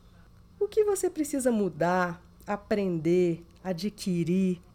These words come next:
Em que você precisa acreditar para ter esse resultado? Agora, a gente vai falar sobre como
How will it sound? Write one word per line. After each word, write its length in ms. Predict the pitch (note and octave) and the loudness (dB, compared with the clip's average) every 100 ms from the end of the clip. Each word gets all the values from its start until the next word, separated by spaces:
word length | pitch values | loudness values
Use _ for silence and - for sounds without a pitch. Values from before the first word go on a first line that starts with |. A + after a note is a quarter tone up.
| - | -8
Em 40 | E4+ | -6
que 180 | - E4+ | 2 2
você 280 | D#4 - | 4 0
precisa 480 | C#4 B3 - B3 A3+ | -2 -4 -4 -4 -2
acreditar 1300 | A3 - C4 C#4+ G#3 B3 - - - G3+ F3+ - - - - - | -4 0 2 2 2 -4 -4 -14 2 6 6 2 -14 -20 -20 -6
para 180 | G#3 F#3+ | -2 -2
ter 240 | - F#3+ | -2 -2
esse 180 | F3+ - | -2 -4
resultado? 880 | D#3+ D#3+ D3+ D3+ - C#3 - - - - - - - - - - - - | -4 -4 -6 -12 -10 -10 -12 -20 -20 -20 -20 -20 -20 -20 -20 -20 -20 -16
Agora, 680 | F#3+ - E3 D#3 F3 B3+ - - - | -16 -4 -2 0 0 0 -4 -16 -6
a 100 | G3 | -2
gente 240 | F3+ F3 | -2 -2
vai 140 | D#3+ | -6
falar 560 | E3+ F3+ D#3+ D#3 G3 - | -4 -4 -2 -2 -4 -8
sobre 460 | - - G3+ F#3+ F#3 - | -14 -6 -4 -4 -6 -8
como 320 | - C#4 D#4 | 2 4 4